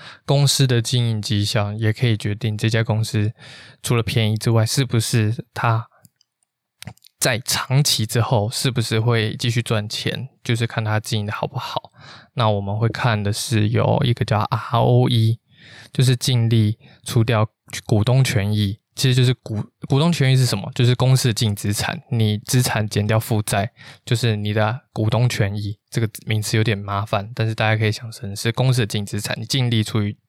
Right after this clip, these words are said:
公司的净资产，也就是公司运用它净资产去获利的能力，然后不包含负债的部分。那有另外一个名词就是R O A，就是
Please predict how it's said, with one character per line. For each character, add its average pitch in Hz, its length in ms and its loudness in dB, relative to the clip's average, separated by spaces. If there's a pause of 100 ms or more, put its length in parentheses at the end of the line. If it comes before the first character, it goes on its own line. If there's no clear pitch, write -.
公 123 160 0
司 117 120 0
的 - 20 0
净 104 180 -4
资 107 160 -6
产， - 220 -6 (600)
也 120 100 -2
就 117 120 2
是 113 220 2 (300)
公 135 200 4
司 127 240 2
运 131 140 4
用 120 220 2
它 117 280 2 (460)
净 139 240 2
资 120 180 0
产 - 280 -4 (480)
去 - 140 -2
获 117 220 2
利 113 140 0
的 110 140 0
能 101 240 -4
力， 110 320 -4
然 120 80 0
后 120 40 2
不 127 140 -2
包 120 160 2
含 113 160 -2
负 110 180 -4
债 107 160 -2
的 98 80 -8
部 - 160 -4
分。 - 280 -6 (680)
那 131 200 2
有 110 100 2
另 127 180 2
外 127 100 4
一 - 20 2
个 117 100 0
名 107 240 -2
词 - 180 -2
就 110 140 2
是 110 400 2 (300)
R 107 240 0
O 110 200 4
A， 107 140 2
就 117 140 -2
是 110 260 -2